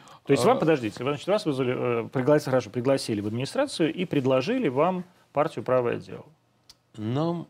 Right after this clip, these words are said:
Speaker 2: предложили
Speaker 1: Что вам
Speaker 2: участвовать в совместном проекте.
Speaker 1: А чем этот проект отличался от того, что у вас уже было?
Speaker 2: Тем, что, тем, что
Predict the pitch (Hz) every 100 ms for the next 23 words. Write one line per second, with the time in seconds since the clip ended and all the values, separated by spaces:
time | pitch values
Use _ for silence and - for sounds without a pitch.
0 | - 131 117 117 120 170 156 139 123 -
1 | _ - - 165 120 151 - 123 - 123
2 | 117 120 123 - 110 - 104 87 _ -
3 | - _ _ _ _ - 131 - - 285
4 | 220 151 135 - 185 185 190 180 - 196
5 | 147 127 139 139 127 123 123 123 104 85
6 | - _ - - 131 151 269 - - -
7 | _ 127 120 113 - 127 - 160 170 -
8 | - - 127 127